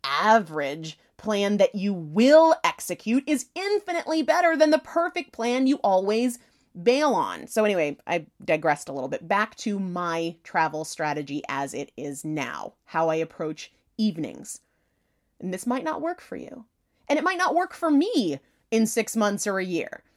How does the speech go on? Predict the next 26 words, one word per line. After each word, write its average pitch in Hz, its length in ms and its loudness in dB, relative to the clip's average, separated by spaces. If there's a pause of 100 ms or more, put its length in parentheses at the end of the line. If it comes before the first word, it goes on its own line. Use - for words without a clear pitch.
(220)
but 220 140 6
it's 240 160 0
my 262 100 2
strategy 202 480 2
now 147 220 -2
and 156 40 -2
it - 80 -6
works 143 220 -6
now. 190 320 -2 (1200)
All 214 80 6
right, 156 160 2 (300)
my 196 180 0
deal 214 340 0
with 359 140 -4
myself 285 420 2
is 214 140 -6
twofold. - 680 -4 (720)
The 180 60 -12
first 466 440 0
part 180 260 2
is 139 400 -4 (800)
sugar 262 600 0 (920)
or 247 240 8
starch - 640 0 (640)
or 240 240 8
alcohol, 160 720 0